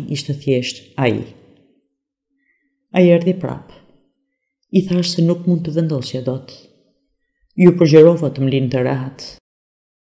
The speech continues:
Pas ka hyrë me forcë këtu në shtëpinë e tij? Po pse nuk ja kishte treguar e shoqja? Përse kishte nguruar? Pastaj, i shkruava një letër.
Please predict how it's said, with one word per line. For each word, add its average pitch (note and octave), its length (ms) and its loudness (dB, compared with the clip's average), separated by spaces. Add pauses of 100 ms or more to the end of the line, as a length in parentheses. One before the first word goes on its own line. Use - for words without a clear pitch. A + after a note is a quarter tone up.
(580)
Pas A#2+ 160 -2
ka B2 100 -2
hyrë A#2 280 0
me A2+ 100 0
forcë A#2+ 440 -6
këtu A#2+ 120 -8
në A2+ 100 -6
shtëpinë A2+ 380 -2
e A2 100 -2
tij? C3+ 140 -6 (960)
Po G#3 160 -10
pse - 160 -2
nuk F3 220 -4
ja B2 100 -4
kishte - 240 -8
treguar A2+ 440 -6
e - 40 -10
shoqja? - 440 -12 (1000)
Përse G3 320 -6
kishte D3 240 -4
nguruar? A2+ 600 -2 (1120)
Pastaj, - 360 -10 (680)
i E3 160 -4
shkruava D3+ 460 2
një D#3+ 180 -4
letër. - 300 -8